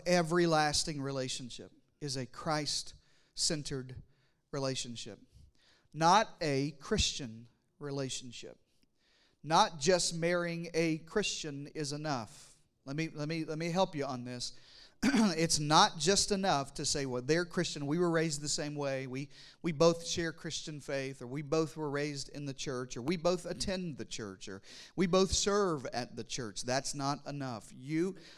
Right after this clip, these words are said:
I want, we, we need our relationships to be Christ-centered, and that's different than Christian in name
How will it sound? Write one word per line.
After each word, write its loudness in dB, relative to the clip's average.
I 12
want, 2
we, -4
we 2
need 4
our 6
relationships 0
to 0
be -4
Christ-centered, 0
and -6
that's 0
different -2
than -6
Christian -4
in -4
name -4